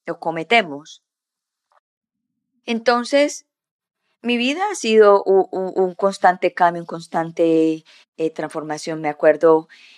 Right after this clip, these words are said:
que haciendo mi biografía ayer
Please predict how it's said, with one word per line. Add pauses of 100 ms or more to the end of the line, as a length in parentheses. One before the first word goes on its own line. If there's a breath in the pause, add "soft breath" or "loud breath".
(100)
que
haciendo
mi
biografía
ayer